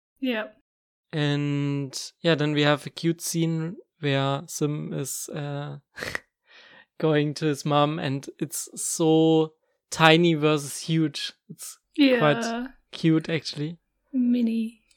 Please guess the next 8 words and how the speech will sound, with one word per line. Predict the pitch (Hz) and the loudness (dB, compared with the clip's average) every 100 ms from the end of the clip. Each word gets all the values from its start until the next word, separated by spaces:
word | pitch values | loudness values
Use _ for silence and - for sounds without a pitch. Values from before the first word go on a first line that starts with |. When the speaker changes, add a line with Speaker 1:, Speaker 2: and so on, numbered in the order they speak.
| - | 0
Speaker 1:
mini | 240 240 233 233 | 6 8 8 6
Sim. | 220 220 226 220 _ _ _ - | 2 2 0 0 _ _ _ -2
Speaker 2:
Yeah. | 165 143 - _ _ _ | 0 0 -4 _ _ _
And | 170 160 151 147 147 139 - - | 4 6 6 4 2 -2 -6 -12
he | 139 156 | -2 0
pulls | 139 - 175 247 262 - - | 0 6 8 8 6 -6 -6
on, | 175 165 170 175 170 175 - | 0 0 0 -2 -4 -4 -2
uh, | 165 156 151 156 151 151 | 0 2 2 0 0 -2